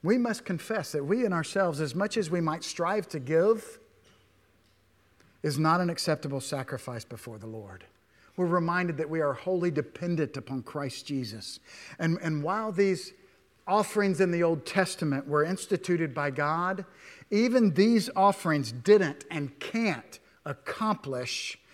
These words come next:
satisfaction. They, they didn't ultimately and actively fulfill God's perfect will. And so if, if even those in the Old Testament, and even us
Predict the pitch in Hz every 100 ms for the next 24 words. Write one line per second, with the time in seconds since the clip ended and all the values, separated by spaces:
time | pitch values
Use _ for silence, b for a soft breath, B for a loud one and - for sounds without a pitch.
0 | b - - - 196 196 180 - 185 156
1 | - 160 135 170 160 B B 143 170 147
2 | 196 214 175 - - 185 196 196 180 160
3 | 139 139 143 151 160 165 185 - 156 151
4 | 147 151 131 - - 175 151 143 127 160
5 | 143 135 127 - b b b - 175 151
6 | - 120 - - b b b 139 143 135
7 | 107 92 82 - _ B B - 185 -
8 | 240 196 - 277 175 - - B B B
9 | - 180 233 277 294 240 233 170 131 214
10 | - - - _ _ _ _ _ _ -
11 | 190 190 196 - 180 147 170 190 190 214
12 | 285 285 240 214 170 -